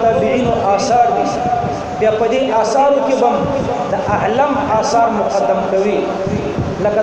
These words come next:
د خلفای اربعو آثار به د نورو صحابو نه مقدم وي. بیا به د عبادله اربعو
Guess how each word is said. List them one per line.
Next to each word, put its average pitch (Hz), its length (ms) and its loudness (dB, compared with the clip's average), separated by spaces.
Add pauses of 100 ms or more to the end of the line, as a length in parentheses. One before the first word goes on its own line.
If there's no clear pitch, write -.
د - 20 2 (100)
خلفای 220 440 2 (160)
اربعو 226 420 2 (240)
آثار 247 420 2
به 214 140 2
د 214 40 2 (120)
نورو 240 240 2
صحابو 220 400 0 (100)
نه 196 40 -2 (100)
مقدم 180 480 0
وي. - 60 -2 (880)
بیا 254 220 2
به 247 160 2
د - 20 2 (520)
عبادله 220 580 2 (220)
اربعو 214 480 4